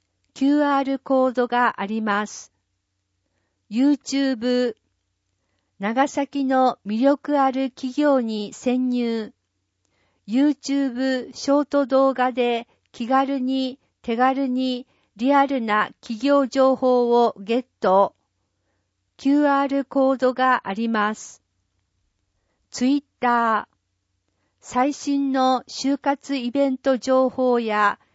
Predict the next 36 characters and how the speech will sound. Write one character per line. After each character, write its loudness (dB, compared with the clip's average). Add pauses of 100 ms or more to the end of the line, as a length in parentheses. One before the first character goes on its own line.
支 -6
援 0
情 2
報 2
の 0
ほ -6
か、 -2 (480)
長 -2
崎 -6
の 0 (100)
魅 -8
力 0
あ 2
る -2
企 -8
業 2
の -4
情 0
報 2
を 0
発 -10
信。 -8 (1160)
キ -6
ュ 2
ー 2
ア 2
ー 0
ル -2
コ 0
ー 0
ド 0
が 0
あ -4
り -4
ま -2
す。 -20